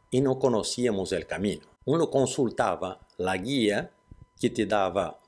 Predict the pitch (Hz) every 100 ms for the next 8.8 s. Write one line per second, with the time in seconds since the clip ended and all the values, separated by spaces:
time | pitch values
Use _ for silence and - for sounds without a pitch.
0 | _ 98 104 101 120 98 101 110 104 101
1 | - _ _ 110 101 127 104 - 113 160
2 | 90 90 85 - 117 117 85 87 - -
3 | _ _ _ _ _ _ _ 131 120 120
4 | - - 110 113 117 156 170 147 120 123
5 | 107 - 107 87 - 104 101 98 104 87
6 | 85 95 123 104 90 92 127 - 104 -
7 | 135 127 127 147 107 98 101 110 107 104
8 | - 160 - 90 82 - - -